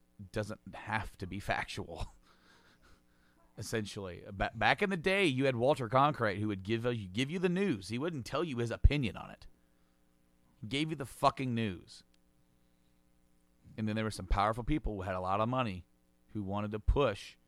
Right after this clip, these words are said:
a news channel with a narrative to get their agenda to a base and grow a base. That was the birth of Fox News in nineteen ninety-two, or, or, or, or, like, ninety-three.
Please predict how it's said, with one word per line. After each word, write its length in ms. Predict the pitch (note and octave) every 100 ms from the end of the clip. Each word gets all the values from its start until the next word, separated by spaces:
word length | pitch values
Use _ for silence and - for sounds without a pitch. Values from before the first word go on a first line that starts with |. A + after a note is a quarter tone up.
| _ _
a 100 | G#2
news 320 | F#2+ G#2+ C#3
channel 340 | - - A#2+ A#2
with 140 | A2+
a 60 | G#2+
narrative 500 | A2+ B2+ A2 F#2+ -
to 80 | F#2+
get 240 | F2+ A2 -
their 240 | - B2 C3 - _ _ _ _ _ _ _ _ _ _ -
agenda 640 | G#2 F2+ G#2+ C3 A2+ F#2+ - -
to 420 | - G#2+ A2 G#2 - - _ _ _ _ _ -
a 80 |
base 400 | F2+ G#2 A#2 -
and 120 | G2 F#2
grow 240 | F#2+ A#2
a 60 | G#2
base. 500 | G#2 G#2+ F2 - - _ _ _ _ _ _ -
That 180 | - G2+
was 140 | A#2+ A2
the 80 |
birth 320 | C3+ A2+ B2+ B2
of 80 |
Fox 440 | - - F#2 G2 -
News 420 | G#2 A#2+ - -
in 80 | G2
nineteen 400 | F#2+ - - G#2+
ninety-two, 560 | G2 G2 G#2+ - - - - _ _ _ _ G#2
or, 40 |
or, 220 | F#2+ G#2 A2
or, 220 | A2 A2
or, 120 | A#2
like, 160 | G#2+ G#2
ninety-three. 520 | G#2 G#2+ A2 D#3 -